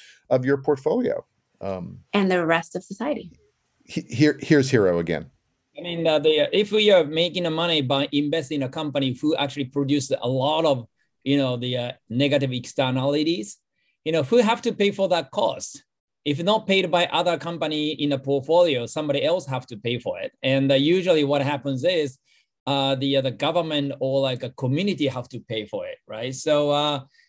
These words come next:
Speaker 3: we have to be responsible for all the activity of the portfolio we own, uh, else, you know, impact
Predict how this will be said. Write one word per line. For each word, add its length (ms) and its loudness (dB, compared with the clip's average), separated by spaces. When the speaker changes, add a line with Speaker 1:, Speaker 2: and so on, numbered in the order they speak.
Speaker 3:
we 140 -2
have 220 -2
to 80 -2
be 160 -6
responsible 800 -2
for 500 0
all 220 2
the 140 0
activity 580 -4
of 220 -2
the 80 2
portfolio 540 -2
we 280 -4
own, 540 -6
uh, 300 -6
else, 360 -4
you 100 -6
know, 300 -10
impact 420 -2